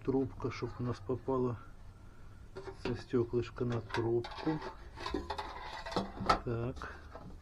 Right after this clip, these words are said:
До кінця вставляємо, попадаємо внизу в пази.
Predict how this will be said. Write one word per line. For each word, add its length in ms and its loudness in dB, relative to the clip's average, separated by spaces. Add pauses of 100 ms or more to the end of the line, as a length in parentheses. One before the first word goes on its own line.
(840)
До 280 0 (140)
кінця 500 -2
вставляємо, 880 0
попадаємо 680 2
внизу 560 2 (1700)
в 260 -14
пази. 640 0